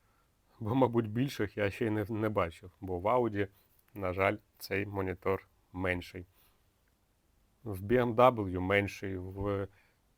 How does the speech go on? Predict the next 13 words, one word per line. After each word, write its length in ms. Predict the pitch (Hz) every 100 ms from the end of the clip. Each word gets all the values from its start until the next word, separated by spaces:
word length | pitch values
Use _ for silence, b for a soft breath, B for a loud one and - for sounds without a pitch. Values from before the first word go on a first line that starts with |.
| _ _ _ -
е, 580 | 98 98 98 95 95 90 -
Porsche 420 | 131 135 - 90
менший. 580 | 92 104 101 - 92 92 B B B B _
Ось 180 | 120 117
таким 340 | - 101 107
чином, 320 | 101 120 104 98
друзі, 380 | 101 95 95
ви 400 | 95 92 98 98
можете 360 | 98 95 92 95
обирати 540 | 92 95 95 92 - 87
ті 160 | - 110
програми 540 | - 95 98 92 95
руху 400 | 98 92 - 90